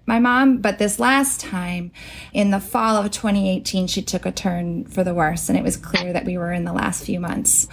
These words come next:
I moved her into my home and became her primary caretaker through every aspect of what that means, and took a leave from Bain and was fortunate that that was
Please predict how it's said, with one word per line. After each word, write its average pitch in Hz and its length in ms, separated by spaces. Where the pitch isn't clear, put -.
I 220 520
moved 226 240
her 240 80
into 214 220
my 220 100
home 269 320
and 202 320
became 220 320
her 208 160
primary 196 800
caretaker 254 840
through 190 160
every 196 540
aspect 185 420
of 185 100
what 175 140
that 175 220
means, 226 520
and 202 260
took 220 200
a 208 40
leave 202 200
from 185 100
Bain 170 260
and 185 220
was 185 200
fortunate 208 540
that 190 160
that 196 180
was 190 280